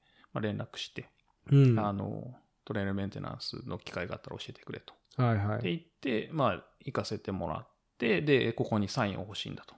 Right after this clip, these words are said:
Speaker 2: うん。
Speaker 1: で、やったよっていう。
Speaker 2: うん。はいはい。
Speaker 1: 何これっていう話になるんですけど。
Speaker 2: そうですね。
Speaker 1: で、それがね、
Speaker 2: 英語ですしね。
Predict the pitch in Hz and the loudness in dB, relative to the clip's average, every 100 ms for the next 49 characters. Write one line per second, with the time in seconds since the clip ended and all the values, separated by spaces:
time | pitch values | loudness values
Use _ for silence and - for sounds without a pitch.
0 | _ - 147 131 117 104 - _ 117 98 | _ 6 8 8 4 0 -6 _ -6 -6
1 | - 110 117 - - 151 143 131 120 110 | -6 -4 -4 -4 4 6 8 8 4 2
2 | 107 - 113 110 104 - 113 110 117 131 | 0 2 4 6 4 2 -2 2 6 6
3 | 113 123 - 107 107 117 101 107 135 120 | 6 4 4 0 0 -2 -2 -2 -2 2
4 | 190 - 196 202 - 185 123 - 113 107 | 2 4 8 12 12 10 4 0 -4 -4